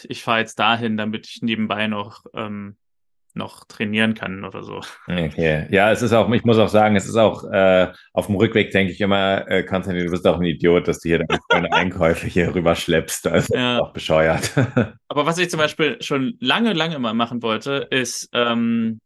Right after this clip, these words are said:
Speaker 1: das ist natürlich eher was für die warme Jahreszeit, zum Olympiastadion, zum Berliner Olympiastadion mit dem
Speaker 2: Mm.
Speaker 1: Fahrrad.
Speaker 2: Ja.
Speaker 1: Ähm, weil das wäre dann eben auch ganz cool, dass man so ein bisschen ein-,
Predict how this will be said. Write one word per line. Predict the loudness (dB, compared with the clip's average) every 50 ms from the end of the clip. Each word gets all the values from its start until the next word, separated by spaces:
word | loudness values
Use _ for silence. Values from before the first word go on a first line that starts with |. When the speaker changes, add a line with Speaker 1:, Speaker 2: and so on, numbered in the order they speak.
| _
Speaker 1:
das | -10 -10 -6
ist | -4
natürlich | -6 -6 -4 -6 -6 -2
eher | -2 -2 0
was | 0 -2 -4
für | -6 -10
die | -6 -2
warme | -2 -2 -2 -2 -4
Jahreszeit, | -6 -6 -6 -8 -10 -12 -12 -8 -2 -2 -2 -2 -2 -6 _ _ _ _ _ _ _ _
zum | -6 -4 -2 -2 0
Olympiastadion, | -2 -2 0 0 0 0 0 -4 -6 -4 -4 -4 -4 -6 -8
zum | -8 -6 -4
Berliner | -2 -2 -2 0 2 2 2
Olympiastadion | 0 -2 -2 -4 -6 -6 -6 -6 -8 -6 -6 -6
mit | -6 -4
dem | -4 -2
Speaker 2:
Mm. | 0
Speaker 1:
Fahrrad. | 0 0 0 0 0 -2 -2 -2 -4 -4 -6 -8 -8 -8 -10 -10 -12 -16 -18 _ _ _ _
Speaker 2:
Ja. | -2 0 0 0 0
Speaker 1:
Ähm, | 0 0 0 -2 -2 -2 -4 -4 -6 -6 -10 -14 -16 -18 _ _ -16
weil | -6 -2 2 2 2 2
das | 0 -2 -2
wäre | -2 0 0
dann | 0 0 2
eben | 0 0 0 0
auch | -2 -4 -2
ganz | -4 -6 -6 -6 -6 -4
cool, | -2 0
dass | -2 -2 -2
man | 0 0 0 0 -2
so | -2 -4
ein | -4
bisschen | -4 -6 -6 -4 -2 -2 -2 -4 -4 _ _ _ _ -4
ein-, | -2 -2 0 0 -2 -2 -4 -6